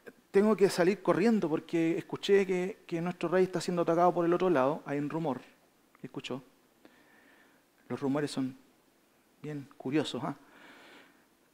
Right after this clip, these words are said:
Escucha un rumor y tiene que partir rápido. Pero noten, le deja una nota. "No creas que te vas a escapar". Hermanos, ¿qué creen que pensó Ezequías en este caso?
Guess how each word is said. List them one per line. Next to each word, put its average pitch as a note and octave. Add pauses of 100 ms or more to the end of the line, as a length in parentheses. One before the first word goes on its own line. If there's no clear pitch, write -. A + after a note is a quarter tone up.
(600)
Escucha G3+
un F#3
rumor F#3+
y F3+
tiene G3
que F#3
partir F3 (220)
rápido. F3+ (1040)
Pero E3+ (420)
noten, D#3+
le D#3
deja G3+
una F3+
nota. G#3+ (2750)
"No B3
creas C#3+
que -
te F3+
vas G3
a F#3+
escapar". A3+ (1200)
Hermanos, E3
¿qué G3+
creen G3+
que D#3+
pensó D3
Ezequías C3
en B2
este C3
caso? C3+